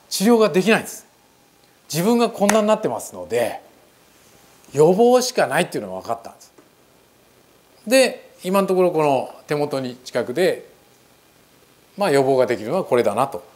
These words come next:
いうのが分かって、ディーエイチエーの開発をどんどんどんどん始めたんです。まあ、まだまだいいものがあったらどんどんどんどん探してます。今年もあの、二月に、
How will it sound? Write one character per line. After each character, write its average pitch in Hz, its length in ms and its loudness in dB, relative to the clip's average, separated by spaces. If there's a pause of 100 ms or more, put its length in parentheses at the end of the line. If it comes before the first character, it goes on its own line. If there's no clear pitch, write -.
(160)
い 117 40 -14
う 123 40 -12
の 120 120 -6
が 110 60 -6
分 107 60 -10
か 120 240 -6
っ - 40 -10
て、 151 220 -6 (260)
デ 143 80 -4
ィ - 20 0
ー 147 40 2
エ - 20 2
イ 131 60 -2
チ 131 120 -6
エ 117 40 -2
ー - 20 -4
の 110 100 -8
開 101 160 -4
発 104 220 -2
を 196 220 2 (200)
ど 110 100 -8
ん 98 40 -12
ど 92 100 -14
ん - 20 -10
ど 220 120 0
ん - 20 -2
ど 220 60 2
ん 143 40 2
始 110 160 -4
め 87 80 -12
た - 140 -20
ん - 60 -20
で - 60 -20
す。 - 120 -20 (560)
ま 185 100 -2
あ、 - 20 0
ま 151 140 0
だ 135 80 2
ま 143 140 0
だ 196 60 0
い 160 100 -2
い 143 40 -4
も 131 100 -4
の 117 60 -6
が 110 80 -2
あ - 20 -6
っ - 60 -14
た 180 80 -4
ら 165 80 -2
ど 120 100 -8
ん 107 60 -10
ど 98 100 -10
ん 110 40 -12
ど 185 100 -2
ん 196 40 -2
ど 160 100 0
ん 98 100 -6 (260)
探 113 280 -6
し - 80 -12
て - 80 -16
ま - 120 -20
す。 - 80 -20 (520)
今 180 120 -6
年 208 220 -2
も 202 180 0
あ 190 40 0
の、 180 440 0
二 175 100 -8
月 175 260 -4
に、 120 240 -8